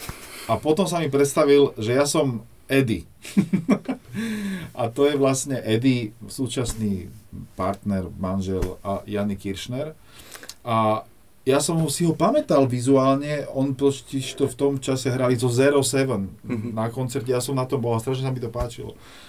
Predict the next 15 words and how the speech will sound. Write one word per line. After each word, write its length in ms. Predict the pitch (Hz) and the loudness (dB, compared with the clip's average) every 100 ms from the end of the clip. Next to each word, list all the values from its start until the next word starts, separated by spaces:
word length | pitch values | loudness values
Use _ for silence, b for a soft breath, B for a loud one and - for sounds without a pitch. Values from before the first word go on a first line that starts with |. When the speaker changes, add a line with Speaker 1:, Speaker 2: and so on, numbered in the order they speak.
| 101 | -16
Speaker 1:
A 100 | B | B
vlastne 340 | 120 135 139 139 | 0 2 0 -2
my 120 | 135 | -2
sme 180 | 131 143 | -2 -4
sa 180 | 139 117 | -2 -4
v-, 100 | - - - | -6 -18 -14
spoznali 480 | - 120 131 120 | -4 -4 0 -2
vlastne 240 | 110 107 107 | -2 -2 -4
skôr, 460 | - - 123 131 | -6 0 4 6
ako 420 | 117 107 113 104 104 | 4 2 0 0 0
on 80 | |
vlastne 320 | 101 98 - 101 | -2 -4 -6 -8
prišiel 280 | 104 113 | -8 -6
na 120 | 104 110 | -6 -4
Slovensko, 640 | 120 - - - 104 | -6 -6 -8 -14 -14